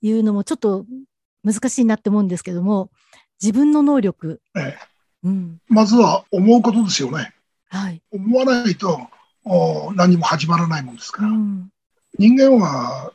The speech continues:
Speaker 2: 誰もが、あの、能力を持ってるんですよ。
Speaker 1: うん。
Speaker 2: だから大切なことは、じゃあそれを引き出すにはどうすればいいのかっていう部分の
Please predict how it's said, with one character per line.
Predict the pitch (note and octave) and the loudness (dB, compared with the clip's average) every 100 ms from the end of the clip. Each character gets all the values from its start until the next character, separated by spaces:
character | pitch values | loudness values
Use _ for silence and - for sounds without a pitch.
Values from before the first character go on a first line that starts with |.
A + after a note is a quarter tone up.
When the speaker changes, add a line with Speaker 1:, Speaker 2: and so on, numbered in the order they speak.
| _ | _
Speaker 2:
誰 | E3+ E3 | 0 4
も | G#3 | 6
が、 | A3+ F#3+ D#3 - _ _ _ _ _ - | 6 4 0 -8 _ _ _ _ _ -6
あ | F3 | -6
の、 | D3+ C#3 E3 | -6 -12 -10
能 | D3+ F#3+ | -4 0
力 | G#3+ - | -2 -2
を | A2 | -10
持 | C3 | -10
っ | F#3 | -10
て | - | -4
る | C4 | 0
ん | |
で | G#3+ | 0
す | - | -2
よ。 | - - _ _ _ _ - | -12 -18 _ _ _ _ -4
Speaker 1:
う | G3+ | -2
ん。 | G#3 F#3+ F3 _ _ - | -2 -6 -16 _ _ -4
Speaker 2:
だ | F#3 | 0
か | |
ら | A#3 G#3 C3+ _ _ _ | 2 2 0 _ _ _
大 | - A3 | 0 0
切 | G#3+ F#3 | 0 2
な | A3 | 2
こ | A3+ F3+ _ _ | 2 -4 _ _
と | F#3+ | 0
は、 | G3+ D3 - _ _ - | 0 0 -6 _ _ -2
じ | G#3+ | 0
ゃ | |
あ | |
そ | - | 2
れ | G#3+ | 4
を | G3 | 4
引 | - | 4
き | F#3+ | 0
出 | |
す | F#3 F#3 | 2 0
に | |
は | E3 | 0
ど | C#3+ | -2
う | D#3 | -6
す | E3+ | -4
れ | D#3+ | -4
ば | E3 | -4
い | |
い | |
の | E3 | -2
か | - | 0
っ | G#3+ | 0
て | - | 4
い | A3 | 4
う | |
部 | G#3+ | 4
分 | A3 A3 | 4 6
の | A#3+ | 4